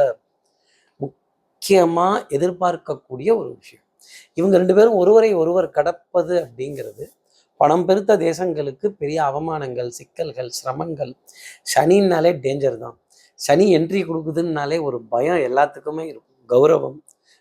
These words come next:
மரியாதை, அஹ், கொஞ்சம் பெரிய மனிதத்துவத்துடன் இருக்கக்கூடிய தேசங்களுக்கு, பெரிய பெரிய ப்ளூ சிப் ஃபண்ட்ஸ், ப்ளூ சிப் நிறுவனங்கள், இவங்களுக்கெல்லாம் பெரிய தடுமாற்றம் அப்படிங்கிறத இந்த சனி பகவான் கொடுத்துருவார்.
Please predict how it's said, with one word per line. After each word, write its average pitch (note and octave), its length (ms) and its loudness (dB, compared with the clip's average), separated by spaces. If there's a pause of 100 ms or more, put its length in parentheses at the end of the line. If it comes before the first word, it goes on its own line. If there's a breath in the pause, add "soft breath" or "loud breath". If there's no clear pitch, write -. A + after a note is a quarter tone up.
(140)
மரியாதை, C3+ 600 0 (560)
அஹ், A#2 280 -4 (400)
கொஞ்சம் D#3+ 300 2
பெரிய F#3+ 280 2
மனிதத்துவத்துடன் E3+ 840 -2
இருக்கக்கூடிய C#3 580 -8
தேசங்களுக்கு, B2 760 -8 (600 soft breath)
பெரிய F#3+ 240 4
பெரிய F3 260 0 (540)
ப்ளூ C#3 280 -2
சிப் F3+ 220 -6
ஃபண்ட்ஸ், - 340 -10 (120)
ப்ளூ F#3+ 220 -6
சிப் F#3+ 240 -6
நிறுவனங்கள், D3+ 600 -4 (680 loud breath)
இவங்களுக்கெல்லாம் D3+ 600 0 (240)
பெரிய F3+ 340 -4
தடுமாற்றம் G3 720 -2
அப்படிங்கிறத C3+ 580 -8
இந்த F3+ 180 -6
சனி C3 260 -10
பகவான் A#2 420 -10
கொடுத்துருவார். - 500 -20